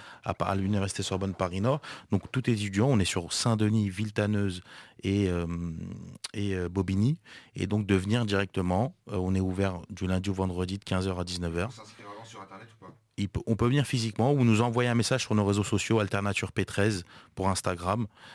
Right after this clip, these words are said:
Speaker 1: Euh, et puis, euh, notre chargé de com, euh, euh, redirigera, euh, aisément vers, euh, vers nos, nos, nos épiceries.
Speaker 2: Très bien. Eh ben, merci beaucoup, euh, Goran Kemak et, euh, Bernard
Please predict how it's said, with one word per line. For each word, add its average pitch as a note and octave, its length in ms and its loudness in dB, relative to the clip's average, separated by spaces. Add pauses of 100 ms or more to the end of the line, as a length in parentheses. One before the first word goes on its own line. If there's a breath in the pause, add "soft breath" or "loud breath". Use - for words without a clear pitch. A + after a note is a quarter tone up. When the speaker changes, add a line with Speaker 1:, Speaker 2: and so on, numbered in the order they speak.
(200 loud breath)
Speaker 1:
Euh, F2+ 600 2
et F#2+ 120 -2
puis, F#2+ 340 -2
euh, F2 640 0
notre F2 200 -8
chargé F2 260 -6
de - 40 -20
com, F#2+ 280 -2
euh, F2+ 120 -6 (640 loud breath)
euh, F#2 60 -10
redirigera, F2+ 720 -2
euh, F2 180 -2
aisément F#2 480 -2
vers, F2 220 -4
euh, E2+ 220 -6 (140)
vers F2+ 200 -10
nos, F2 380 -10
nos, E2+ 280 -12
nos F2 160 -12
épiceries. E2+ 460 -12 (340)
Speaker 2:
Très - 160 -8
bien. F#2 240 -8
Eh F2+ 120 -8
ben, F#2+ 160 -6
merci A2+ 260 -8
beaucoup, D#3+ 360 -6
euh, A#2 220 -2
Goran A2+ 240 2
Kemak B2 380 0
et, G#2+ 80 4
euh, F#2 100 4
Bernard G2 280 2